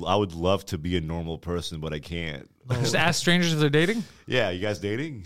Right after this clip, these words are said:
Speaker 1: Yeah. <laughs>
Speaker 3: "Hey, you guys dating?" The guy's like, "Dude, I work here. This is, I'm a cashier.
Speaker 1: I'm asking
Speaker 3: That's
Speaker 1: Chris,
Speaker 3: my customer."
Speaker 1: I'm asking Tristan, "You dating, Tristan?" <laughs> "You dating right now, dude?"
Speaker 3: He's like, "What?"
Speaker 1: Oh, fuck.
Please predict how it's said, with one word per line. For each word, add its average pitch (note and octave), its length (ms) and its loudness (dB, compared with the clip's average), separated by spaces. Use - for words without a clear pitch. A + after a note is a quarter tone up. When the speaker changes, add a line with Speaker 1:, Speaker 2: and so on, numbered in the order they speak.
Speaker 1:
Yeah. E2 420 -4
<laughs> D#3+ 1800 2
Speaker 3:
"Hey, F#3+ 180 2
you C3+ 160 2
guys D3 160 4
dating?" E3+ 200 6
The E3 60 2
guy's D#3+ 160 4
like, D3 140 0
"Dude, E3 120 4
I C#3 60 6
work D3+ 260 0
here. A#2 200 -4
This B2 200 -8
is, C3+ 80 -4
I'm C#3 140 -2
a C3 40 -4
cashier. D3+ 440 2
Speaker 1:
I'm C#3 340 -4
asking A#2+ 240 -2
Speaker 3:
That's D3 120 0
Speaker 1:
Chris, D#3 160 4
Speaker 3:
my - 40 -6
customer." C#3+ 340 2
Speaker 1:
I'm B2 60 2
asking B2 220 -4
Tristan, A#2 320 -4
"You G2+ 140 0
dating, G#2+ 300 4
Tristan?" C3+ 400 2
<laughs> D#2 80 -12
"You A#2 560 -4
dating A2 300 -2
right D#3 120 -2
now, E3+ 140 -2
dude?" E3+ 260 -4
Speaker 3:
He's C3 80 -10
like, A#2 100 -2
"What?" F3 260 0
Speaker 1:
Oh, E2 240 -2
fuck. D#2+ 440 -6